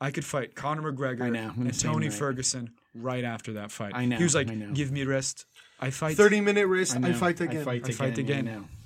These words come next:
Speaker 2: People
Speaker 1: And you
Speaker 2: are
Speaker 1: know what?
Speaker 2: going off.
Speaker 1: And you know what? I believed him. I was like, "Yeah, you
Speaker 3: He
Speaker 1: could.
Speaker 3: did not look gassed,
Speaker 1: You could."
Speaker 3: which was scary.
Speaker 1: He barely got hit. Barely.
Speaker 2: Wow.
Speaker 3: It was just absolutely sensational.
Speaker 1: Eye-opening. And I, and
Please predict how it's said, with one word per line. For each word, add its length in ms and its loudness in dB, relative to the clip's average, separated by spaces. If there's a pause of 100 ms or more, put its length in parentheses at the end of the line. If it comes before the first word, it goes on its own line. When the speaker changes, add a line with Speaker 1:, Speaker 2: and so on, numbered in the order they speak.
(800)
Speaker 2:
People 240 8
Speaker 1:
And 40 10
you 60 12
Speaker 2:
are 120 12
Speaker 1:
know 60 10
what? 120 12
Speaker 2:
going 160 0 (160)
off. 600 -6
Speaker 1:
And 80 2
you 60 4
know 140 4
what? 220 2 (300)
I 120 0
believed 580 -4
him. 240 -12 (100)
I 120 -2
was 140 0
like, 200 -6
"Yeah, 220 2
you 80 4
Speaker 3:
He 80 8
Speaker 1:
could. 200 8 (120)
Speaker 3:
did 40 4
not 240 4
look 160 2
gassed, 220 4
Speaker 1:
You 60 4
could." 360 4 (300)
Speaker 3:
which 200 -2
was 140 0
scary. 380 4
Speaker 1:
He 140 2
barely 600 2
got 280 -6
hit. 240 -12 (240)
Barely. 480 -4 (300)
Speaker 2:
Wow. 300 -10 (760)
Speaker 3:
It 80 4
was 160 4
just 320 2
absolutely 500 4
sensational. 500 -2
Speaker 1:
Eye-opening. 680 2
And 140 0
I, 60 -4 (300)
and 180 -2